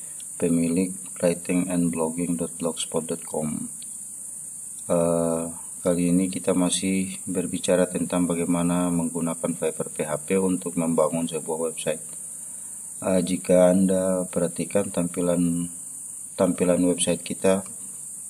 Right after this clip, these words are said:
saat ini sudah berbeda dengan tampilan yang sebelumnya. Tampilan sebelumnya, eh, polos berwarna putih seperti ini, sementara, eh, saya sudah membuat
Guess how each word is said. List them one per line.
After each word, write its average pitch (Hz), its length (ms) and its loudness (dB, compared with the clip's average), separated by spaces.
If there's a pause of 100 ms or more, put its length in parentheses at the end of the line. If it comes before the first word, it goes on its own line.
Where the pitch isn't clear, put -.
(140)
saat 80 400 4
ini 87 240 2
sudah 82 240 0
berbeda 82 720 2 (560)
dengan 90 320 2
tampilan 82 480 0
yang 82 160 0
sebelumnya. 80 640 0 (320)
Tampilan 85 320 -2
sebelumnya, 82 800 0 (320)
eh, 76 480 2 (480)
polos - 480 -2 (320)
berwarna 87 240 -2
putih - 240 -4
seperti - 400 -4
ini, 98 160 2
sementara, 85 640 2 (720)
eh, 92 240 4
saya 95 560 4
sudah 90 480 0 (560)
membuat 90 640 6